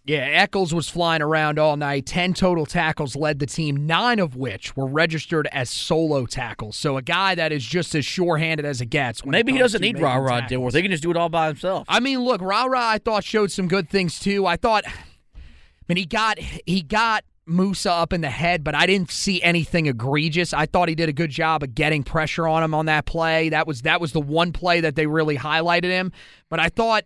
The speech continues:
Speaker 1: you know, he, he did some good things. He didn't look out of place. He didn't look like a guy that was out of position and didn't know where he was supposed to be. I thought,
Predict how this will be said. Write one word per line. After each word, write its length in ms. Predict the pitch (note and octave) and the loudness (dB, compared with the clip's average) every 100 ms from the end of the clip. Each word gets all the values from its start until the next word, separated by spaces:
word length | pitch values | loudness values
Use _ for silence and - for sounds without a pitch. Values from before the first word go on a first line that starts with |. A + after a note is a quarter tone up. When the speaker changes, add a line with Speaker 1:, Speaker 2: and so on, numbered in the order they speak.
| _ | _
Speaker 1:
you 80 | F3+ | 0
know, 140 | F3+ | 2
he, 180 | E3+ G#3 - | 2 -2 -2
he 160 | F3+ | -2
did 240 | E3+ G3+ F3+ | 4 2 2
some 180 | F#3 | 0
good 200 | E3+ G3+ | 4 4
things. 240 | - G#3 - | 4 2 2
He 80 | F#3 | -2
didn't 180 | A#3 | 2
look 160 | G#3+ G3+ | 2 0
out 180 | F#3 F#3+ | 0 0
of 80 | E3+ | 0
place. 480 | D#3+ F#3+ B2+ A#2+ - | 0 0 -2 -4 -6
He 120 | D3+ | -2
didn't 180 | F#3 F#3+ | 0 0
look 140 | F#3+ | 2
like 140 | F#3 E3 | 0 0
a 60 | |
guy 220 | E3 F3 | 0 2
that 80 | F3 | 2
was 120 | D#3 | 0
out 180 | D#3+ E3 | 0 0
of 60 | D#3+ | 0
position 480 | C#3+ D#3 E3 E3+ D3+ | -2 -2 0 0 0
and 120 | C#3 | 0
didn't 160 | D#3+ | 0
know 120 | D3+ D#3 | 2 2
where 220 | D#3 D3+ | 2 0
he 60 | |
was 100 | C#3 | -2
supposed 240 | A#2+ D#3+ C#3 | -2 -2 -2
to 60 | |
be. 160 | D3 D3 | -2 0
I 100 | F#3 | 0
thought, 380 | - G#3 F3 | 0 0 0